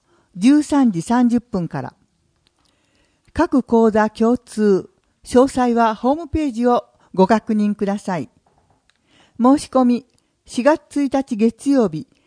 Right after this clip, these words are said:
八時三十分から講座前日の十七時十五分まで受付。定員になり次第終了します。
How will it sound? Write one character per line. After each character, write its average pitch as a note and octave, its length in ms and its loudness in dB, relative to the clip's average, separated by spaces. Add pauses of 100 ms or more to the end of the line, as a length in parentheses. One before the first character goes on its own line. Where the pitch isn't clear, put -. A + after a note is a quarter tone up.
(120)
八 C4+ 320 -6
時 B3+ 100 -2
三 C4+ 280 0
十 B3 120 0
分 G3 300 -4
か E3+ 140 -8
ら D3+ 180 -6 (240)
講 B3 260 2
座 A#3 140 0
前 A3+ 220 0
日 G#3+ 320 -4
の F#3 260 -4 (320)
十 C#4 300 2
七 C#4 340 2
時 F#3 280 -10
十 A3+ 300 -2
五 C4 140 0
分 B3+ 300 0
ま F#3 120 -4
で D#3+ 200 -6
受 E3 220 -8
付。 - 420 -12 (1300)
定 C#4 180 4
員 D#4 160 2
に D4 100 2
な C#4 140 4
り C#4+ 80 -2
次 - 180 -10
第 G3+ 220 0
終 G#3+ 240 -2
了 G#3 160 2
し G3+ 160 -6
ま F#3+ 140 -4
す。 - 220 -16